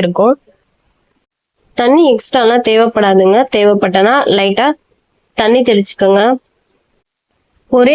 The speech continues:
அளவுல தண்ணியும் மாவும் எடுத்துக்கிட்டோன்னா கரெக்டா இருக்கும்.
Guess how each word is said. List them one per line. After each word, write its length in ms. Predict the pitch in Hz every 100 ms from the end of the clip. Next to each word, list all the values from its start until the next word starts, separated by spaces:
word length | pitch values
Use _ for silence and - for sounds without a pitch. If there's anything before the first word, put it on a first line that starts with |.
| 349
அளவுல 340 | 277 226 240 277 294
தண்ணியும் 480 | 196 226 240 247 277 214
மாவும் 320 | 208 226 240
எடுத்துக்கிட்டோன்னா 580 | 196 - 214 208 180 233 269
கரெக்டா 380 | 190 180 - 202 208
இருக்கும். 360 | 180 208 247